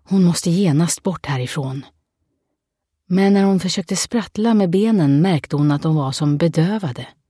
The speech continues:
Hon kunde knappt känna dem längre, än mindre simma därifrån. Hon greps av panik. Dykarna kom allt närmare.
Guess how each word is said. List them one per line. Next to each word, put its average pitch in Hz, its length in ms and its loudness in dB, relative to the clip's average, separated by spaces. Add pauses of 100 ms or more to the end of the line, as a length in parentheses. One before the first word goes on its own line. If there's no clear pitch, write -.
(960)
Hon 214 180 2
kunde 214 260 2
knappt - 280 -4
känna 180 400 2
dem 233 140 6
längre, 123 340 -4 (520)
än 233 320 8
mindre 160 380 4
simma 151 360 0
därifrån. 127 760 -4 (1000)
Hon 233 220 6
greps 190 440 -2
av 175 180 -2
panik. 175 640 -4 (680)
Dykarna 175 600 0
kom 175 200 0
allt 147 240 0
närmare. 131 460 -2